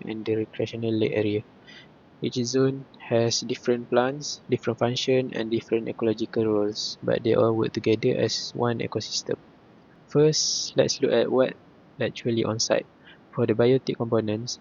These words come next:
the park has a lot of different plants. We have big trees like Samania saman and Ficus benjamina that give shade, colorful species like Izora, Bougainvillea and Flame of the Woods,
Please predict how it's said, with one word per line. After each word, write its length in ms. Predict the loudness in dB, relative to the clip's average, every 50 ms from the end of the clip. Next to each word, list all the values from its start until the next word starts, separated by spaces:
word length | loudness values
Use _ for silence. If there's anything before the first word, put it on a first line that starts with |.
| -4 -4
the 100 | -4 0
park 240 | 2 2 2 2
has 200 | 2 0 -2 -2
a 60 | -2 -2
lot 180 | 0 0 2
of 180 | 0 0 0 -2
different 400 | -6 -8 -4 -4 -4 -4 -4 -2
plants. 380 | -2 -2 -2 -2 -6 -12 -16 -16 -20 -20 -20 -20 -20 -10 -4
We 80 | -2 -2
have 200 | 0 -2 -4 -2
big 160 | -4 -4 -4 -2
trees 280 | -2 -2 -2 -2 0
like 180 | 0 0 0 0
Samania 400 | -4 -6 -6 -6 -6 -4 -6 -4
saman 380 | -4 -6 -4 -4 -4 -4 -2
and 140 | -4 -4 -4
Ficus 320 | -6 -8 -6 -6 -6 -6 -4
benjamina 580 | -4 -4 -2 -2 -2 -2 -4 -4 -4 -2 0
that 160 | 0 0 0
give 180 | 0 -4 -4 -4
shade, 300 | -4 -2 0 0 0 -2 -6 -12 -20 -20 -20 -8
colorful 380 | -2 0 0 0 2 0 -2 -2
species 460 | 0 -2 -2 -2 -2 -2 -4 -4 2
like 160 | 2 2 4
Izora, 520 | 2 0 -2 0 0 2 2 2 0 0 -2 -8 -16 -20 -20 -20 -20 -20 -6 -2
Bougainvillea 840 | 0 0 2 2 2 2 4 2 4 4 6 6 6 4 2 0
and 480 | -2 -4 -4 -2 -2 -4 -4 -6 -8 -10 -8 -2
Flame 240 | 0 0 2 2
of 100 | 0 0 0 0
the 160 | -2 -2 -2 -4 -12 -20 -20 -8 0
Woods, 520 | 2 2 2 2 0 -6 -12 -10 -10 -10